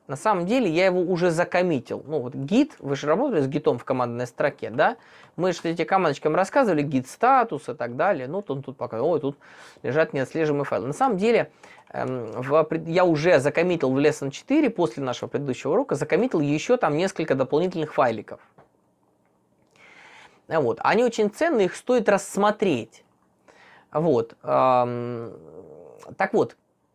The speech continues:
там есть этот, щас кого вам показать-то в первую очередь? Показать вам надо,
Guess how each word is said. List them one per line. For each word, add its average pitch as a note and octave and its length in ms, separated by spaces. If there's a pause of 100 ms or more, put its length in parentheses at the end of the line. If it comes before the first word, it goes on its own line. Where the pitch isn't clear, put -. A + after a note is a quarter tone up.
(760)
там C3+ 260
есть F3+ 520
этот, C#3 480 (1400)
щас A2 200
кого A#2 300
вам A2 140
показать-то A#2 800
в - 60
первую G#2 460
очередь? - 480 (1160)
Показать C#3 440
вам B2+ 200
надо, C#3 440